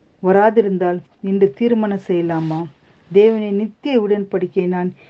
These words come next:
நினைவு கூறும்படிக்கும் அதை நோக்கி பார்ப்பேன் என்று சொல்லி ஜெபிப்போம். என் அன்பா நேசிக்கிற நல்ல தகப்பனே ராஜா, உன் உடன்படிக்கை கர்த்த நித்திய உடன்படிக்கை காணும்படி எங்களுக்கு கிருபை செய்யும் அப்பா. எல்லாரும் நாங்கள் எல்லாரும் உம்முடைய பிள்ளைகள் அப்பா.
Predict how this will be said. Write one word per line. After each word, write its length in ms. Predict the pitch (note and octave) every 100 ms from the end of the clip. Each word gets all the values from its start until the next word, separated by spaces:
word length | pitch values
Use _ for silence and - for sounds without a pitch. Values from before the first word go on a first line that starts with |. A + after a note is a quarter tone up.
| _ -
நினைவு 340 | A3 A#3+ C4+
கூறும்படிக்கும் 720 | B3+ G3 F#3 E3+ E3 - F3 D#3 _ _ F#3
அதை 160 | F3+
நோக்கி 340 | F3+ F#3+ G3 G#3
பார்ப்பேன் 540 | G3 F3+ D#3+ G3 F#3+
என்று 220 | F#3 F3 D3
சொல்லி 280 | F3+ E3
ஜெபிப்போம். 680 | D#3+ F3 E3 G#3 - E3+ E3+ - - _
என் 180 | G3 G3
அன்பா 240 | G3 G3 A3+
நேசிக்கிற 420 | G#3 G3 - G3+
நல்ல 240 | G3 F3+ F#3+
தகப்பனே 540 | F#3 F3+ F#3 G#3 G#3
ராஜா, 360 | G3 F#3 F3+ G#3+ - - -
உன் 180 | - G3 G3+
உடன்படிக்கை 680 | G3 A#3 A#3 A3 G3 G3 G3
கர்த்த 260 | G#3 G#3
நித்திய 340 | G3 G3 - A#3
உடன்படிக்கை 600 | G3+ G#3 G3+ F#3+ F#3 G3
காணும்படி 500 | G3 G3 A3 G#3+ G#3
எங்களுக்கு 280 | G3 D#3+ -
கிருபை 280 | F3 F3+ G3
செய்யும் 400 | G3 F3 F3 E3+
அப்பா. 240 | - F#3 F#3 - - -
எல்லாரும் 500 | G3 G#3+ A#3 A#3+ G#3+
நாங்கள் 320 | F#3+ F#3+ F#3+
எல்லாரும் 360 | G3+ A3+ A#3+ G#3
உம்முடைய 280 | F#3+ F3+
பிள்ளைகள் 440 | C3+ F3 F#3+ G3 E3+
அப்பா. 200 | -